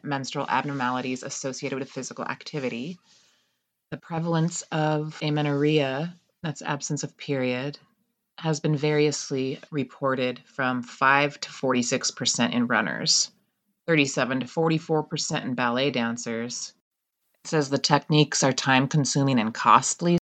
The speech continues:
So the purpose of this study was to evaluate the daily ovarian steroid excretion in a small sample of regularly menstruating women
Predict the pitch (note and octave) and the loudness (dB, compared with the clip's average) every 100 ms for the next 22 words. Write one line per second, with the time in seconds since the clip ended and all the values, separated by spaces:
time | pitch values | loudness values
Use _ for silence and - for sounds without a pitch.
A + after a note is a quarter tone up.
0 | _ _ _ - - D#3+ D#3 D3+ D3 D#3+ | _ _ _ -20 -12 -8 -6 -4 -6 0
1 | F#3+ F#3+ E3 E3+ C#3+ F3 F3 - F3+ F3 | 0 2 0 0 0 0 0 2 2 4
2 | F3 E3+ D3+ - C#3+ C#3+ C#3 C#3 C#3 D3 | 4 2 0 -2 4 6 6 4 0 -2
3 | C#3+ C#3+ C#3+ D3 C#3+ C3 C#3+ C#3 C#3 C#3 | 0 2 2 0 -2 -2 0 0 0 -2
4 | - C3+ C#3 D3+ D3+ D3+ - - - E3 | -4 -2 0 2 4 2 0 -8 -6 -4
5 | E3 F3 D#3+ D3+ C#3+ - - F3 F3 - | -4 -4 -4 -4 -6 -10 -6 2 4 4
6 | F3 E3 D#3 D#3+ D#3 C#3+ C#3 C3+ C#3 C3 | 0 -2 0 0 -2 -2 -2 -2 -4 -4
7 | C3+ C3 C3 B2+ B2 B2+ - C3+ B2 B2+ | -4 -6 -4 -4 -4 -6 -10 -6 -6 -6
8 | B2+ B2 - A#2+ A#2 - - - | -8 -10 -10 -6 -6 -8 -14 -16